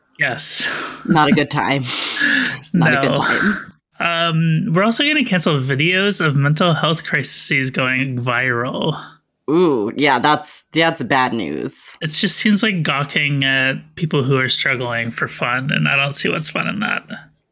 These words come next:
Speaker 2: No, it's just mean.
Speaker 1: Mm-hmm.
Speaker 2: Like, that's just, if you're laughing at that, you're an asshole. Um, ah, we're gonna cancel advertisers allowing huge, gross images to appear in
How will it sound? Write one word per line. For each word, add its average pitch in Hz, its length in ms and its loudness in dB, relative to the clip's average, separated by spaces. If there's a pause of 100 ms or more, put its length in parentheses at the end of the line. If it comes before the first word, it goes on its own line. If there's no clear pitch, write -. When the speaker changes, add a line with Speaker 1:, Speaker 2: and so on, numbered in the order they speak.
Speaker 2:
No, 214 240 4
it's 196 120 4
just 240 220 0
mean. 147 420 2 (580)
Speaker 1:
Mm-hmm. 160 200 0
Speaker 2:
Like, 160 240 8
that's 170 160 2
just, - 320 -4 (240)
if 185 100 2
you're 190 100 4
laughing 170 280 4
at 160 120 4
that, 156 160 4
you're 151 100 2
an 131 60 0
asshole. 127 460 -4 (720)
Um, 165 880 4 (420)
ah, - 360 0
we're 196 140 4
gonna 254 140 4
cancel 226 360 2
advertisers 240 760 4
allowing 175 380 4
huge, 262 420 0
gross 240 280 2
images 190 540 2
to 160 160 2
appear 156 300 0
in 139 140 0